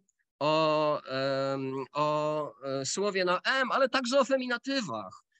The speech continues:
mamy takie, e, argumenty, które pozwoliłem sobie wyróżnić. Oczywiście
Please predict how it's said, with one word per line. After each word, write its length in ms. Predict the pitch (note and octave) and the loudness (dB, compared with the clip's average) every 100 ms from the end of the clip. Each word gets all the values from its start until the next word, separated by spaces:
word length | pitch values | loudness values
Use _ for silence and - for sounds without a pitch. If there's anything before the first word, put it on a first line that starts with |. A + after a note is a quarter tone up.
| _ _ | _ _
mamy 260 | D#3+ G#3+ A#3+ | 0 0 2
takie, 680 | A3+ A3+ A3+ A3 G#3+ G#3 G3+ _ - | 0 -2 0 0 2 0 -4 _ -8
e, 380 | D#3 E3+ E3+ D#3+ - _ - | -2 0 0 -2 -8 _ -6
argumenty, 680 | G3+ G#3 A3+ A#3 G3 C3+ - | -2 0 4 2 2 -6 -12
które 240 | - C3+ | -10 -6
pozwoliłem 580 | D#3+ C#3+ D#3 D3+ D#3 C#3+ | -6 -2 0 0 0 -2
sobie 260 | D3 C3+ | -4 -6
wyróżnić. 560 | C3+ D3 C3+ A2 D#3 F#3+ | -4 -4 -4 -4 -6 -6
Oczywiście 680 | F#3+ F#3+ F#3+ G3 - G#3 F#3 | -8 -10 -8 -6 -2 0 0